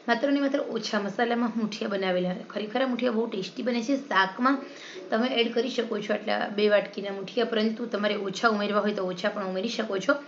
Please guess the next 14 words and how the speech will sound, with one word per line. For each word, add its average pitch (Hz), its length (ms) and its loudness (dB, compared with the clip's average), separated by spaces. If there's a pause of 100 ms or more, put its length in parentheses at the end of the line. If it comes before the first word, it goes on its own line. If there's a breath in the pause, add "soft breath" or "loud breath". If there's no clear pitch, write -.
(340 loud breath)
અને 214 140 2
નાસ્તા 214 360 4
માટે 247 200 2
થોડા 202 280 -2
બનાવીને 214 440 0
એક્સ્ટ્રા - 440 -6
રાખી 214 280 -4
શકો 180 260 -4
છો. 180 160 -4
તો 180 120 2
અહીંયા 208 260 0
આપણે 185 240 -2
મુઠિયાને 208 560 -2 (920 loud breath)
સરસ 220 180 0